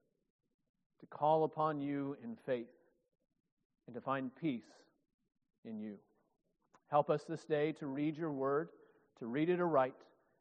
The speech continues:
and to continue worshiping as we hear. We pray these things in your name. Amen. Well, hear now God's word for you. John chapter sixteen,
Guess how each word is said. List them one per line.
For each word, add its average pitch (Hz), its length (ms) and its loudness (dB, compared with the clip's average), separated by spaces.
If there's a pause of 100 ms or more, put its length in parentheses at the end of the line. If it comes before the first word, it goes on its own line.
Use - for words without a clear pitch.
(160)
and 143 80 -12
to 139 60 -6
continue 185 500 0
worshiping 165 600 2
as 131 180 -6
we 131 160 -4
hear. 110 260 -6
We 110 140 -6
pray 127 240 -2
these 117 200 -6
things 120 320 -8
in 131 100 -6
your 143 100 -2
name. 101 280 -6 (800)
Amen. 107 300 -6 (1500)
Well, 143 140 -8
hear 190 100 0
now 180 200 4
God's 151 320 2
word 147 400 6 (180)
for 135 80 -4
you. 127 340 0 (1400)
John 160 280 2
chapter 147 280 -2
sixteen, 156 800 -6